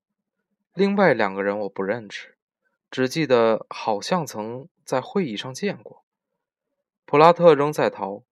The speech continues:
主播说，“如果你有线索，请立刻通知警方。”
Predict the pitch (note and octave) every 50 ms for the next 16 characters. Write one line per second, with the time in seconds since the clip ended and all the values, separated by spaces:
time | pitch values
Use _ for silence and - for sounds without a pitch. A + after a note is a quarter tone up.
0 | _ _ _ - G#2 F#2+ G#2+ G2 G2 - - G2 G2 G2 - _ _ _ _ _
1 | _ _ _ _ _ _ _ B2+ C3+ D#3+ D3+ C#3 A#2+ A#2+ C3+ C3+ A2+ G#2 - C3
2 | A#2 G#2 - - - - - - _ _ _ _ - - A#2+ A2+ A2+ C3+ B2+ -
3 | - G#2+ - - A2 A2 A2 A#2 A2 - - - - - G2+ F#2